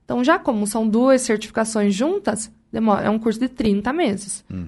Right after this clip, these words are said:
Speaker 1: né? Mais, mais longo. E aí a gente tem outros cursos de curta duração pra aquele profissional que já tá há algum tempo no mercado, quer fazer alguma atualização,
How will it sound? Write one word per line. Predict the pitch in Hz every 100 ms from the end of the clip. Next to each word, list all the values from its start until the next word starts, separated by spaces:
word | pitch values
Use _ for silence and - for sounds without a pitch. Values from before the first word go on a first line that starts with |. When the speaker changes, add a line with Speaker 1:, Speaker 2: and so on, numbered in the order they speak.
| 156
Speaker 1:
né? | 190 190
Mais, | 208 196 214 - -
mais | 208 226
longo. | 285 220 175 - _ _ _ -
E | 285
aí | 294
a |
gente | 320 370
tem | 403 359
outros | 285 277 330 294 -
cursos | - 240 247 254 226
de | 185 220
curta | 330 381 294
duração | 214 202 202 240 294 - - -
pra | -
aquele | 302 359 370
profissional | 311 285 294 254 220
que | 220 226 214 220
já | 208 240
tá | 247
há | 233
algum | 233 339
tempo | 359 302 285
no | 254
mercado, | 247 247 269 262
quer | 269
fazer | 254 247
alguma | 247 240 247
atualização, | 247 233 226 254 285 - 269 247 247